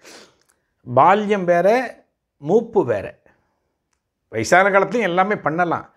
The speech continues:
ஆனா, அந்த காலகட்டத்துல ஒரு விஷயத்தை நம்ம சாதகம் பண்ணிண்டு, நம்ம புரிஞ்சுண்டு, நம்ம பாஷையெல்லாம் புரிஞ்சுண்டு பாடுறதுங்கிறது வேண்டாமே அப்படின்னு சதாசிவம் சொல்றார்.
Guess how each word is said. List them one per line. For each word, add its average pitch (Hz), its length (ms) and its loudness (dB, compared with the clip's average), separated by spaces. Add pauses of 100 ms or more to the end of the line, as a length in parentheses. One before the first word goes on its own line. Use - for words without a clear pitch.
(300)
ஆனா, 208 240 2
அந்த 202 340 0
காலகட்டத்துல 214 920 -2
ஒரு 190 180 0
விஷயத்தை 190 420 -4
நம்ம 165 160 -6
சாதகம் 147 320 -2
பண்ணிண்டு, 135 420 -4
நம்ம 170 180 -6
புரிஞ்சுண்டு, 131 800 -2 (300)
நம்ம 156 240 -2
பாஷையெல்லாம் 160 640 0
புரிஞ்சுண்டு 170 540 -2
பாடுறதுங்கிறது 147 760 0
வேண்டாமே 156 960 -2 (340)
அப்படின்னு 110 600 -2
சதாசிவம் 104 580 -10
சொல்றார். - 240 -20